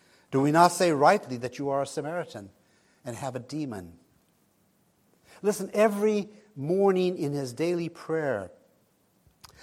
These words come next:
a Pharisee would go to the temple and out loud thank God he had not been born a woman, a Gentile, or a Samaritan.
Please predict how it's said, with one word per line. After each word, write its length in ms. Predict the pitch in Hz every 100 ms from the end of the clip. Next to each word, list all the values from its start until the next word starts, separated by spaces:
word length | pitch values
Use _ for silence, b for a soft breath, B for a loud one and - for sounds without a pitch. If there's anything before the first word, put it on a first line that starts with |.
| B
a 100 | 165
Pharisee 480 | 156 196 214 196 196
would 180 | 160 123
go 180 | 175 190
to 60 |
the 100 | 160
temple 520 | 160 180 190 175 180
and 200 | 180 156 -
out 460 | 185 190 170 123 151
loud 520 | 196 214 180 143 135
thank 640 | - - 202 196 - -
God 420 | 185 214 196 170 160 -
he 120 | 185
had 160 | 180 151
not 300 | 180 190 170
been 180 | 170 131
born 540 | 147 165 185 208 208 B B
a 100 | 151
woman, 600 | 147 131 160 196 240 220 - - _ _ -
a 120 | 135
Gentile, 800 | 120 156 180 - 170 160 151 143 b b b b _ _ -
or 180 | 131
a 40 | 117
Samaritan. 680 | - 113 131 120 95 92